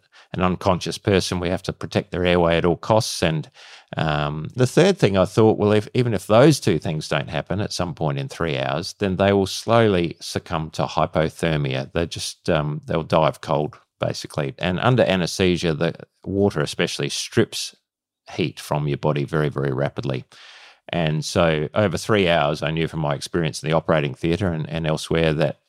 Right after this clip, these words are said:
uh, your, your core temperature will drop rapidly. And by the time they got out, they would be dead from that alone. So, yeah, it was, I had plenty of reason to think that there's no way this could possibly work.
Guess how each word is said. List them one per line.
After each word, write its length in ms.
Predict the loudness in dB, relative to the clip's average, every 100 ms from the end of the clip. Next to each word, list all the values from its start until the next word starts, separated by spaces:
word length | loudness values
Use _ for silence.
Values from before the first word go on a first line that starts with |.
| -2
uh, 80 | 0
your, 300 | 2 0 0
your 140 | -2 -2
core 260 | 0 0
temperature 480 | 2 -2 -4 -6 -4
will 160 | -4 0
drop 280 | 0 0
rapidly. 560 | 0 -4 -4 -4 -2 -2
And 400 | -4 -4 -4 -6 -12 _
by 120 | -4 -4
the 60 |
time 240 | 0 0 0
they 140 | -2
got 160 | -2 -2
out, 200 | -2 -2
they 120 | -2
would 180 | -2 -2
be 120 | -4
dead 200 | -2 -4
from 180 | -4 -6
that 160 | -2
alone. 380 | -2 0 -2 -4 -12 _ -20 -20 -20
So, 220 | 0 4
yeah, 280 | 6 6 4
it 60 | 4
was, 260 | 0 -6 -6
I 160 | 2 4
had 160 | 4
plenty 240 | 4 4 6
of 120 | 6
reason 400 | 6 4 0 -4
to 140 | -4
think 260 | -2 -2 -2
that 180 | -4 -2
there's 220 | -2 0
no 340 | 0 2 2
way 280 | 2 0 0
this 180 | -2 -6
could 180 | -8 -4
possibly 340 | -6 -6 -6
work. 300 | -4 -6 -6